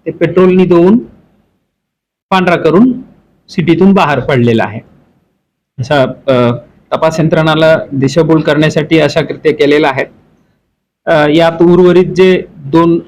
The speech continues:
जखमी, अ, दोन, अ, आरोपी आहेत, त्यांनाही लवकरात लवकर ताब्यात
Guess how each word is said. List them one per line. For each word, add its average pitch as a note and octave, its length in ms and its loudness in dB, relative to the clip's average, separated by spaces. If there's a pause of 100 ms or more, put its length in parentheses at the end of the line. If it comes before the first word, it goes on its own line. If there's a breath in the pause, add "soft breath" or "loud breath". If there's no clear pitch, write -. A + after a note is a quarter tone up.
जखमी, D#3 360 0
अ, C#3+ 200 0
दोन, D#3+ 380 0
अ, D3 220 -2 (400)
आरोपी D3 380 0
आहेत, D#3 220 0
त्यांनाही D3+ 440 0
लवकरात D3 360 0
लवकर C#3 260 0
ताब्यात C#3 320 0